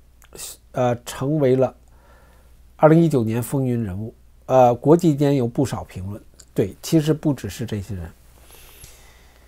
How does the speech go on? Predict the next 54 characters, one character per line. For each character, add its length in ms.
呃， 240
小 240
川 280
普 180
就 280
是 220
明 240
确 140
了 120
评 300
价， 160
而 200
这 160
个 220
比 120
利 120
时 180
前 260
首 160
相 320
也 200
做 280
出 200
了 80
评 240
价。 160
而 140
川 260
普 80
星 240
期 140
四 280
在 180
推 260
文 200
中 180
说 320
：“呃， 520
这 120
个 80
女 160
孩 200
必 240
须 240
处 280
理 160
她 240
控 340
制 100
愤 280
怒 120
的 80
问 200
题， 180